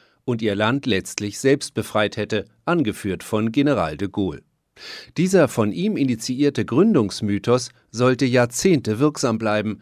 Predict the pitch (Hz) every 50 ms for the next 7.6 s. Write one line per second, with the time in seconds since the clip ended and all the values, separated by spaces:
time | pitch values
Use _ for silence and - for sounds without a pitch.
0 | _ _ - - - 208 196 - - - - 123 113 101 110 92 101 95 98 -
1 | - 170 - - 151 - - - 139 123 117 113 110 - 98 101 - 143 180 180
2 | 151 120 98 107 98 101 - - - 202 190 - - - 101 98 101 101 120 117
3 | 117 _ _ _ _ - 107 101 90 113 143 180 165 151 131 - - 123 113 110
4 | - 127 120 107 113 110 - 117 - - 98 98 98 101 117 139 160 165 160 -
5 | - - 131 147 165 160 - - - - 175 185 185 - 151 131 113 - - 101
6 | 92 104 95 95 107 98 113 110 - - - 135 131 135 127 - 127 110 - 131
7 | 123 117 107 117 101 113 120 113 117 110 110